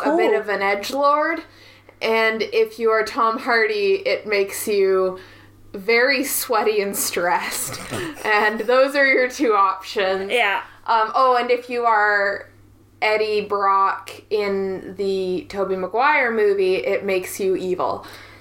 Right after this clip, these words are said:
Speaker 2: Yeah.
Speaker 1: Um,
Speaker 2: It, it,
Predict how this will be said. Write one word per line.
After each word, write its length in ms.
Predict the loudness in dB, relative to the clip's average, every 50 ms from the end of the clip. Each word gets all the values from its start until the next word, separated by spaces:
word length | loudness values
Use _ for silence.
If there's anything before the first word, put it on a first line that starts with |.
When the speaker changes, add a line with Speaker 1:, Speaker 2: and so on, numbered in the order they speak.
| -20 -20 -20 -8 -4
Speaker 2:
Yeah. 320 | 0 0 0 0 -2 -6 -8 -14 -20 -20 -20 -20 -20 -12 -4 0
Speaker 1:
Um, 680 | 2 4 4 4 4 4 2 0 -2 -4 -6 -8 -8 -14 -20 -20 -8 -2
Speaker 2:
It, 300 | -2 -2 -2 -2 -6 -8 -2
it, 320 | 0 0 0 0 -2 -8